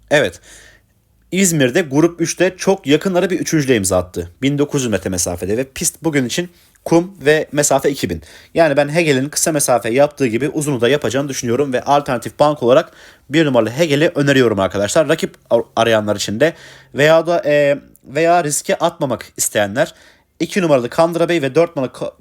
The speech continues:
Corsaro'yu da yanına ekleyebilir. Toplam üç at, e, bir, iki, dört şeklinde geçiyoruz. Bursa'da birinci altının üçüncü ayağına şartlı beş dişleri izleyeceğiz. Dört ve yukarı İngilizler bin dokuz yüz metre mesafe kum pistte koşacaklar.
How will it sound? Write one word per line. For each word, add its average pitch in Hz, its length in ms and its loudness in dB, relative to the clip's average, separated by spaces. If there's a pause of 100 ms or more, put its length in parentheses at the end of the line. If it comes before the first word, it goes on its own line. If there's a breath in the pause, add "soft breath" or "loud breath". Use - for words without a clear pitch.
(100)
Corsaro'yu 147 600 2
da 160 60 0
yanına 147 340 0
ekleyebilir. 110 600 -4 (120)
Toplam 160 420 2
üç 160 160 -4
at, 135 240 0 (360 soft breath)
e, 117 360 0
bir, 175 420 -2 (380)
iki, 151 340 -6
dört 123 380 0
şeklinde 143 480 -6
geçiyoruz. 143 560 -6
Bursa'da 143 480 0 (520 soft breath)
birinci 170 320 0
altının 156 380 0
üçüncü 160 360 -2
ayağına 127 400 2
şartlı 156 440 -2
beş 170 240 -2
dişleri 151 260 -4
izleyeceğiz. 139 440 -2
Dört 156 220 0
ve 160 40 -2
yukarı 143 260 -2
İngilizler 143 560 -2 (380 soft breath)
bin 151 180 -2
dokuz 165 260 -2
yüz 165 80 0
metre 139 220 -2
mesafe 143 400 0
kum 170 280 -2
pistte 117 240 -4
koşacaklar. 107 640 0